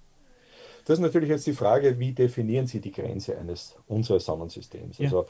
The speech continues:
Speaker 1: wenn man die Grenze so definiert, dass man sagt, also, was weiß ich, ab Pluto ist Schluss, obwohl Pluto auch nicht mehr als großer Planet zählt, dann ist natürlich unser Sonnensystem winzig klein. Wenn man das aber weiter ausdehnt, da gibt's die sogenannte Oortsche Wolke.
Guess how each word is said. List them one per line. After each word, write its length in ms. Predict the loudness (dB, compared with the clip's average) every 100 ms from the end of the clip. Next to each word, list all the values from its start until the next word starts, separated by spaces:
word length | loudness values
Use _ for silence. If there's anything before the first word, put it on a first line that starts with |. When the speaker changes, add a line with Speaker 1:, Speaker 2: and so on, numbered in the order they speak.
| -10 _
Speaker 1:
wenn 100 | -2
man 80 | 0
die 120 | 2
Grenze 360 | 2 2 0
so 200 | 2 2
definiert, 420 | 2 0 0 -2 -2
dass 120 | -4
man 100 | -2
sagt, 320 | 0 0 -2
also, 180 | -8 -8
was 160 | -10
weiß 140 | -10 -10
ich, 200 | -10 -6
ab 180 | -6 -2
Pluto 340 | -2 -2 -4
ist 160 | -6 -8
Schluss, 520 | -4 -6 -6 -16 -20 _ _ _ _
obwohl 220 | -6 -4 -4
Pluto 300 | -6 -8 -8
auch 160 | -8
nicht 200 | -10 -12
mehr 100 | -12
als 140 | -14 -12
großer 240 | -12 -12
Planet 320 | -12 -12 -12
zählt, 300 | -8 -6 -6 -10 -20 -20 -14 -4
dann 140 | -2
ist 120 | -2 -4
natürlich 420 | -2 -2 -2 -4
unser 220 | -6 -6
Sonnensystem 600 | -6 -6 -6 -6 -4 -2
winzig 400 | 0 0 -2 -6
klein. 440 | -6 -8 -4 -6 -6 -12 -20 -20 _
Wenn 100 | 0
man 100 | 0
das 120 | 2
aber 200 | 4 4
weiter 400 | 4 2 2 -2
ausdehnt, 560 | 2 0 0 -2 0 -4
da 40 |
gibt's 280 | -6 -10 -10
die 60 | -6
sogenannte 640 | -4 -4 -4 -6 -8 -8
Oortsche 520 | 0 2 2 -4 -8 -6
Wolke. 580 | -6 -6 -6 -4 -4